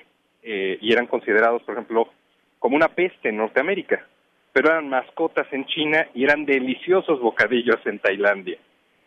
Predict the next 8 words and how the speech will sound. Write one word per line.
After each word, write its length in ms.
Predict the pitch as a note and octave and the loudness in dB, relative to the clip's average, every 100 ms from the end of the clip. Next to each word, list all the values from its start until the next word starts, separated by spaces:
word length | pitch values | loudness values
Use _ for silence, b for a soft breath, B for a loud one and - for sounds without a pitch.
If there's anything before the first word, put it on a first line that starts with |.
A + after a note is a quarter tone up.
| _ | _
Entonces, 440 | C#3+ C3+ D#3+ D3 _ _ _ _ - | -2 2 2 0 _ _ _ _ -10
este 520 | D#3 - E3+ D#3 C#3 | -8 -4 0 2 2
referente 640 | B2 A#2+ - C3 D3 D#3 G#2+ | 0 -2 -2 -2 -2 -4 -4
nos 160 | G#2 | 0
da 80 | C3 | 2
una 160 | C#3 B2+ | 2 0
gran 420 | G#2 A#2 C#3+ D#3 | 0 0 0 -4
diferencia 800 | D#3 - A#2+ B2 B2 - F#2 | -6 -4 0 0 -2 -4 -2